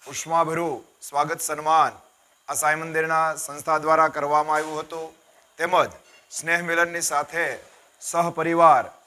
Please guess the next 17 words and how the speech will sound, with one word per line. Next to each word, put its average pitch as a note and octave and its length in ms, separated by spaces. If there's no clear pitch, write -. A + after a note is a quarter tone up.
સાઈનાથના E3 840
થાળ D3+ 220
રાખેલો D#3 400
હતો, D#3+ 220
એમનો D#3 200
પ્રસાદનું D3+ 1040
આયોજન D#3+ 400
પણ D#3 180
રાખેલું D#3+ 400
હતું. E3 240
આ E3 140
તકે E3+ 320
જે E3+ 240
પોલીસ F3 240
સ્ટાફની E3 440
અંદરથી E3+ 400
પધારેલા D#3+ 560